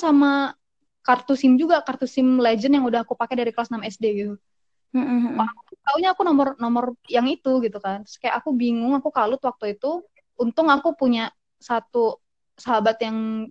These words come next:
Speaker 1: dia sa-, dia temen sekelas aku, tapi dia juga sekosan sama aku. Jadi ketika itu terjadi, aku di kosan dia, dia kayak nenangin aku, dia nemenin aku, aku nangis dia temenin gitu-gitu.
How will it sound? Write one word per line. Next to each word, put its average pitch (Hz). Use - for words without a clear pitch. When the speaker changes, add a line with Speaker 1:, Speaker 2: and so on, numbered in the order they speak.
Speaker 1:
dia 247
sa-, 302
dia 269
temen 247
sekelas 226
aku, 269
tapi 254
dia 262
juga 214
sekosan 226
sama 202
aku. 254
Jadi 226
ketika 214
itu 233
terjadi, 220
aku 254
di 226
kosan 220
dia, 208
dia 220
kayak 190
nenangin 208
aku, 220
dia 208
nemenin 202
aku, 202
aku 202
nangis 202
dia 202
temenin 208
gitu-gitu. 185